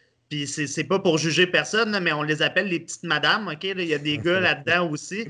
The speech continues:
Speaker 1: Mais ça, c'est notre avatar principal. Euh, ça reste que, euh, tu sais, c'est des personnes qui vont faire peut-être un soixante mille par année, entre, entre quarante-cinq et soixante mille par année,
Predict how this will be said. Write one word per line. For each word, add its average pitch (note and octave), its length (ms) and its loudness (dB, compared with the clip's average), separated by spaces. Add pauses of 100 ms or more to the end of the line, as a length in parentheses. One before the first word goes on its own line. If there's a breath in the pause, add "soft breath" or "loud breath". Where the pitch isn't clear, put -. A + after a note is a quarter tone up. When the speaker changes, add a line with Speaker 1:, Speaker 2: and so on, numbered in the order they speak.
(300 loud breath)
Speaker 1:
Mais D3 80 -4
ça, G3 180 -6
c'est G3 140 -10
notre D#3+ 180 -2
avatar D#3+ 400 0
principal. E3+ 720 0
Euh, D3+ 240 2
ça C#3+ 200 -4
reste E3+ 420 -2
que, F3 180 2 (360 loud breath)
euh, C3 560 0
tu C3+ 80 -18
sais, G3 160 0
c'est F#3+ 120 -10
des D3+ 140 4
personnes F3 460 0
qui - 100 -10
vont D3 160 0
faire D3 220 0
peut-être D#3+ 220 0
un C#3+ 120 0
soixante D#3 460 -2
mille E3 220 4
par D#3+ 180 4
année, D#3 560 2 (180)
entre, F3+ 240 -2 (340 soft breath)
entre F#3+ 180 0
quarante-cinq F3 580 0
et - 20 -8
soixante D#3 380 -6
mille E3 180 -4
par D#3 160 0
année, E3 460 0